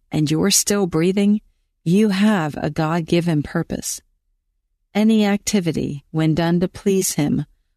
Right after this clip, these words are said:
will become part of God's eternal productive plan. That includes a student learning at school, a mom running errands, a dad fixing the car,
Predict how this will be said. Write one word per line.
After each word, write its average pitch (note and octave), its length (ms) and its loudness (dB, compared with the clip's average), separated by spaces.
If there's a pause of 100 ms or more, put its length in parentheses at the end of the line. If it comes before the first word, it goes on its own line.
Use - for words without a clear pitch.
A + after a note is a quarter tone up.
(120)
will F3 180 0
become E3+ 400 0
part F#3+ 380 -4
of - 180 -8
God's E3 360 -2
eternal E3 720 0
productive D#3 720 -6
plan. E3 480 -2 (1160)
That F#3+ 180 0
includes F#3 500 0
a D#3 60 0
student E3+ 600 2
learning E3+ 400 2
at C#3+ 120 -4
school, G#3+ 560 0 (420)
a D#3 100 0
mom D#3 400 2
running D#3 400 2
errands, F3+ 540 0 (320)
a D#3+ 100 0
dad D#3 480 -2
fixing E3+ 520 -2
the D3+ 80 0
car, F3+ 480 -2